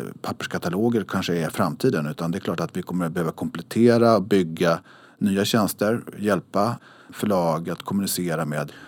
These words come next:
olika typ, ja, boksäljare och bibliotek på andra sätt än bara katalogen. Så det är en slags marknadsföringsverksamhet som vi vill utveckla. Och sen så är det utöver det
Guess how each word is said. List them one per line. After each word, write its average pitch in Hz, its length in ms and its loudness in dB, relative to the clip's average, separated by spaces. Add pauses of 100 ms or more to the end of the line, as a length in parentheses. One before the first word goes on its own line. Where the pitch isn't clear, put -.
(140)
olika 92 280 -4
typ, 90 260 -4
ja, 92 200 2
boksäljare 95 1080 2
och 90 100 -2
bibliotek 90 720 -2 (120)
på 110 80 6
andra 98 220 4
sätt - 300 -6 (140)
än 95 160 -4
bara 95 220 2
katalogen. - 600 -4 (840)
Så - 140 -2
det 123 240 8
är 117 280 8
en 104 220 0
slags - 380 -4
marknadsföringsverksamhet 87 1400 -2 (160)
som 107 200 -6
vi 107 100 0
vill 104 140 0
utveckla. 98 500 -2 (800)
Och 147 120 4
sen 135 200 10
så 127 100 2
är 123 120 8
det 117 60 8
utöver 110 360 6
det 117 260 6